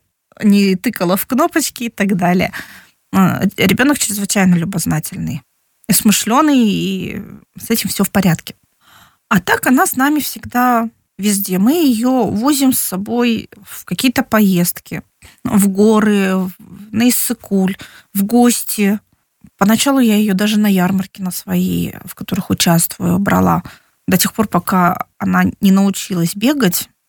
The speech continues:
И тогда я поняла, что лично я не смогу стоять за прилавком,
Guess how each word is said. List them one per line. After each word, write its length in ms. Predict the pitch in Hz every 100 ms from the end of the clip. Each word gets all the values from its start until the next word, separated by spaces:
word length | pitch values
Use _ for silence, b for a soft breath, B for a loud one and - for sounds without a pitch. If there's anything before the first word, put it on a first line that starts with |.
| _
И 80 | -
тогда 240 | - 185 190
я 100 | 190
поняла, 380 | 196 202 233
что 440 | 254 - - 185 - _ _ _ -
лично 300 | 208 - -
я 180 | 233 370
не 100 | 302
смогу 360 | - 226 214
стоять 440 | 196 - 185 170 180
за 80 | 190
прилавком, 680 | - 196 302 453 - 247